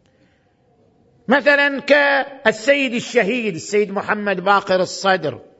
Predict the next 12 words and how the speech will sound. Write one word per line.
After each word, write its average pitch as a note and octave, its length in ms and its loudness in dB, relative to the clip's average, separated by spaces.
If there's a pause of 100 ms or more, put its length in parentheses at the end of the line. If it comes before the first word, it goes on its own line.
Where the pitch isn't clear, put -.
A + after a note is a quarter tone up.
(580)
في F3 80 0
الجزء F3 380 0
السابع G3+ 640 2
من F#3+ 220 -6
أصوله، B3 1000 0 (600)
يقول: D4+ 840 4 (280)
"هذه C4 460 4
الرواية D4 960 4 (540)
تتنافى G3+ 1040 2
مع F3 440 2
روح G#3+ 340 2
الكتاب"، B2 1040 -2